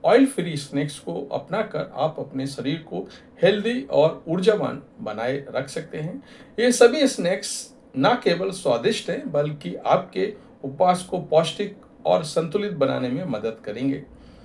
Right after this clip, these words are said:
अगर आपको कोई सेहत से जुड़ी कोई समस्या है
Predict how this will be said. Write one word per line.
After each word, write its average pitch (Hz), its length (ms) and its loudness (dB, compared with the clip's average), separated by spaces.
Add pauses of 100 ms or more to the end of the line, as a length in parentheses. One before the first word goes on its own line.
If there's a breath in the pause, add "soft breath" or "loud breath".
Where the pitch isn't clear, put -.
(260 loud breath)
अगर 240 260 10
आपको 208 420 6
कोई 202 360 0 (140)
सेहत 202 380 2
से - 180 -4
जुड़ी 127 300 -4
कोई 123 180 -8
समस्या 107 500 -10 (160)
है - 300 -10